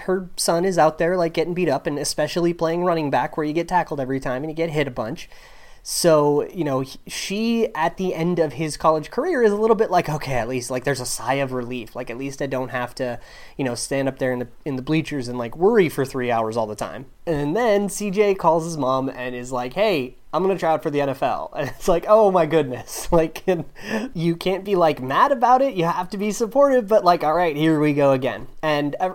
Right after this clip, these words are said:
originally, that tryout for the N F L doesn't go so well. He doesn't get drafted. He doesn't get any calls after the draft, and he doesn't get any signing. Uh, but the Vikings do invite him to minicamp.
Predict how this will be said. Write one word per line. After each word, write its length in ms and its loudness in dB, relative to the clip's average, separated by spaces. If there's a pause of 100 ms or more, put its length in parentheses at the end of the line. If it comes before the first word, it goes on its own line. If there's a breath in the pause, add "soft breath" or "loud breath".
originally, 640 2
that 340 0
tryout 380 2
for 80 -2
the 140 2
N 80 2
F 80 -2
L 240 6
doesn't 460 -2
go 280 0
so 220 -4
well. 240 -2
He 80 -20
doesn't 220 -12
get 120 -10
drafted. 480 -4 (280 soft breath)
He 120 -10
doesn't 260 -4
get 100 2
any 200 -2
calls 260 0
after 280 2
the 120 -6
draft, 500 -4
and 160 -8
he 160 -10
doesn't 320 -8
get 140 -6
any 200 -8
signing. 540 -4 (500 soft breath)
Uh, 340 0 (100)
but 480 2 (320)
the 60 -8
Vikings 380 0
do 220 0
invite 380 -2
him 300 -8
to 540 -12
minicamp. 520 -6